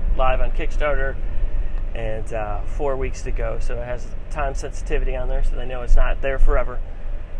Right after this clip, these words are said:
Uh, I just noticed Earthworm Jim, uh, Doug Tenenbaum has some ads running. It's pretty much a similar, similar situation. It's, it's just like a statement,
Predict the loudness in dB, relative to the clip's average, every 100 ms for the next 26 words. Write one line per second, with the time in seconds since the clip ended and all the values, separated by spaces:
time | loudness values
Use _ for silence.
0 | -4 -2 0 0 0 0 -2 -4 -6 -6
1 | -6 -6 -6 -4 -4 -6 -10 -12 -14 -8
2 | -6 -6 -6 -8 -8 -8 -8 -6 -6 -6
3 | -6 -4 -4 -6 -8 -8 -12 -16 -16 -16
4 | -12 -10 -10 -12 -12 -8 -6 -6 -8 -8
5 | -16 -14 -14 -16 -16 -16 -14 -14 -8 -8
6 | -8 -10 -10 -10 -8 -10 -10 -12 -12 -12
7 | -12 -12 -10 -10 -8 -6 -6 -6 -10